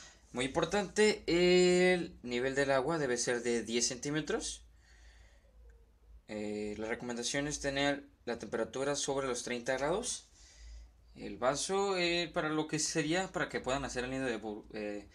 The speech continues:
el nido de burbujas, pues esto es, depende de lo que ustedes deseen. En este caso, pues yo voy a utilizar el, el vaso de unicel.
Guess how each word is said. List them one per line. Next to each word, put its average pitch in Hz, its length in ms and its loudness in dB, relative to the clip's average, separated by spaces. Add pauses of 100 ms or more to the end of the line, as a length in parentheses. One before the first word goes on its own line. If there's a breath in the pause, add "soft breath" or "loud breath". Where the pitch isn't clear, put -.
(360 loud breath)
el - 100 -12
nido 127 120 -4
de 123 120 -2
burbujas, 135 400 -6
pues 113 220 -8
esto 110 180 -10
es, 113 80 -8
depende 120 400 -4
de 107 220 -2 (640 soft breath)
lo - 100 -16
que 101 80 -12
ustedes 117 260 -6
deseen. 123 300 -6
En 123 100 -8
este - 180 -6
caso, 131 240 -6
pues 107 200 -8
yo 113 400 -2
voy 110 160 -6
a - 20 -6
utilizar 107 480 -4
el, 110 220 -6 (1120 loud breath)
el 104 160 -6
vaso 107 260 -2
de 113 80 -4
unicel. 107 500 -2